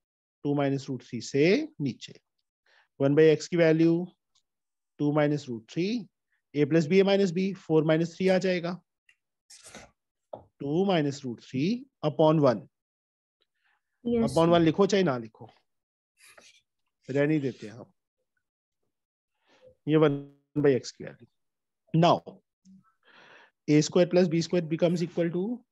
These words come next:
Speaker 2: A min-, uh, A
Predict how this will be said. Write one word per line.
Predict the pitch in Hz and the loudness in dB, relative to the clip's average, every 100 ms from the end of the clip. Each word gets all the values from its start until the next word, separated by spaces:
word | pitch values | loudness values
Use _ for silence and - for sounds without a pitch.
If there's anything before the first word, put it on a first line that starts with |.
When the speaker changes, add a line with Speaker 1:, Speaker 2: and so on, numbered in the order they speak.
| _ _ _ _ _ _ _ _ _ _ _ _ _ _ _ _ _ - | _ _ _ _ _ _ _ _ _ _ _ _ _ _ _ _ _ -2
Speaker 2:
A | 254 | 0
min-, | 247 240 240 240 | 2 0 0 0
uh, | - 220 - | 0 0 4
A | 240 | 4